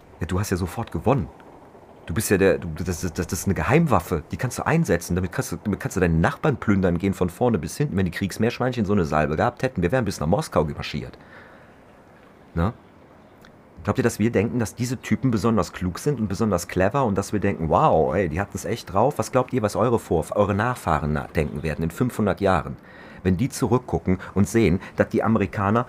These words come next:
mittlerweile auf dem Mond gelandet sind und ihr haut euch gegenseitig mit Bambusstöckchen, um eure Seele im Nachleben zu retten. Was glaubt ihr, was die denken werden? Und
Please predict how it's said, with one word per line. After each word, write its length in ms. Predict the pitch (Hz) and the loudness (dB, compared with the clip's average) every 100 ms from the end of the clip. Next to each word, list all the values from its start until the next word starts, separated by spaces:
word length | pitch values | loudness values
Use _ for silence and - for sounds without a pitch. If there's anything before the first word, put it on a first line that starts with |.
| - 104 | -2 0
mittlerweile 500 | 113 107 95 104 101 | 2 2 2 4 4
auf 120 | 92 | 4
dem 80 | 92 | 4
Mond 220 | 92 90 | 4 4
gelandet 420 | 107 113 127 120 | 2 2 2 0
sind 200 | 117 120 - - | -2 -4 -4 0
und 180 | 107 | 2
ihr 220 | 98 92 104 | 4 0 4
haut 200 | 117 101 | 2 2
euch 140 | 101 | -2
gegenseitig 520 | 123 113 98 95 - | -2 -2 0 -2 -2
mit 140 | 95 - | -6 0
Bambusstöckchen, 800 | 95 127 110 - 80 80 95 87 | 0 2 -2 -2 -2 -2 -2 0
um 100 | 95 | 0
eure 180 | 92 | 0
Seele 280 | 85 92 85 | 0 0 2
im 60 | 98 | 2
Nachleben 520 | 107 131 85 69 73 | 2 0 -2 -2 -4
zu 140 | - | -8
retten. 340 | - 64 - - - - - - - | -8 -8 -10 -16 -16 -20 -20 -18 -8
Was 140 | 101 | -6
glaubt 180 | 139 - | -4 -2
ihr, 80 | 117 | -2
was 160 | 92 | -2
die 140 | - 143 | -6 0
denken 340 | 82 69 58 | 0 0 -8
werden? 280 | 57 55 55 - - - - - - - - - - - - - - - - - - - - - - - - - - - - - - | -10 -10 -14 -18 -20 -20 -20 -20 -20 -20 -20 -20 -20 -20 -20 -20 -18 -20 -18 -20 -20 -20 -20 -20 -20 -20 -20 -20 -20 -20 -20 -20 -2
Und 240 | 107 95 | 0 0